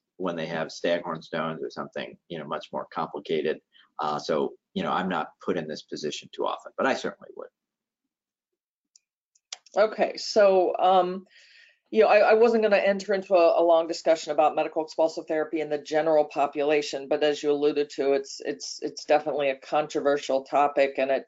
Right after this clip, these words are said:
Speaker 2: it seems to have a lot of regional variation as well. I mean, there are a number of meta-analyses suggesting that there is some benefit to medical expulsive therapy, at least in larger,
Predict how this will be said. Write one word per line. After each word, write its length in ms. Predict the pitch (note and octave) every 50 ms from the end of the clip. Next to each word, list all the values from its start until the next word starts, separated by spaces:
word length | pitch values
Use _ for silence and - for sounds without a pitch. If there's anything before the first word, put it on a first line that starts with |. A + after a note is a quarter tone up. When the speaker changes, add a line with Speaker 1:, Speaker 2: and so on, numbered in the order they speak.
| _
Speaker 2:
it 180 | - C3 C#3 -
seems 340 | - - D#3 D#3 D#3 D3 -
to 200 | - D3 - C3 - _ _
have 280 | C#3+ C#3+ C#3+ C#3 C3+ C3
a 60 | C#3
lot 260 | B2+ C#3 C#3+ C#3 C3+
of 160 | C#3 C3 C3 C#3
regional 800 | C#3 C#3+ D3 D3+ C#3+ C#3+ C#3+ C#3 - - C3 C3 A#2+ - - _ _ _ _ _ _ _ _
variation 600 | C#3+ D3+ D3 C#3+ C#3 C3+ C3+ C#3+ C#3 - - C#3+
as 160 | C#3 C3 C3 C3+
well. 420 | C3+ C#3 C#3+ C3+ C3+ C3 C3 C3
I 40 | C3
mean, 160 | C#3 C3 C3+
there 140 | C3+ C3+ C3
are 80 | C3+ C#3
a 40 |
number 220 | C#3+ D3 C#3+ C#3+ D3
of 140 | C3+ C3+ D3+
meta-analyses 840 | C#3+ C#3+ D3 C#3+ C#3+ C3+ C3+ C3+ C3+ C#3 - - C#3+ C#3+ C3 - -
suggesting 640 | B2+ C3 C3 C#3+ C#3 C#3 C#3 - C3+ C3+ C3+ C3+ -
that 220 | C#3+ C3+ - - - _
there 160 | - D3 C#3 -
is 400 | - D#3 E3 E3+ E3 D#3+ - -
some 140 | E3 D3+
benefit 460 | C3+ C#3+ C#3+ C#3+ D3+ - - C#3 - -
to 100 | D#3 D3
medical 340 | D3 C#3 C#3+ - - C3+
expulsive 420 | C#3 - - C#3+ D3 C#3+ - C#3 C3+ -
therapy, 280 | C#3+ C#3 C#3+ D#3 D3+
at 140 | C3 - -
least 380 | D#3 D#3 D#3 D#3+ D#3 - - -
in 360 | C#3 C#3+ C#3 C#3 C#3+ C3 - _ _ _ _ _ _ _ _ _
larger, 800 | D3 C#3 D3+ D3 D3 C#3+ C#3+ C#3+ - - C#3+ C#3+ C#3+ C#3 C#3